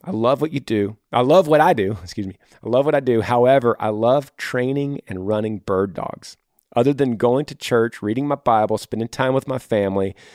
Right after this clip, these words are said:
I don't get any more enjoyment than working with dogs. I wanna get your take on if I should pursue training dogs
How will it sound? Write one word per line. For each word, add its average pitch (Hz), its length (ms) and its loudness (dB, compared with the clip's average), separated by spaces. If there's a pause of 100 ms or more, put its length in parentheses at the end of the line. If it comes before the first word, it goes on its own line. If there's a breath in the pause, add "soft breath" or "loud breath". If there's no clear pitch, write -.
(240 loud breath)
I 127 100 -2
don't 208 280 2
get 135 200 0
any 156 200 4
more 139 220 4
enjoyment 110 600 0
than 90 180 -8
working 101 420 -2
with 90 240 -10
dogs. - 460 -10 (720 soft breath)
I - 60 0
wanna 190 140 4
get 190 140 0
your 180 80 -4
take 160 240 2
on 131 120 2
if 117 120 0
I 135 80 0
should - 180 -4
pursue 151 580 2 (420)
training 156 540 -2
dogs - 480 -6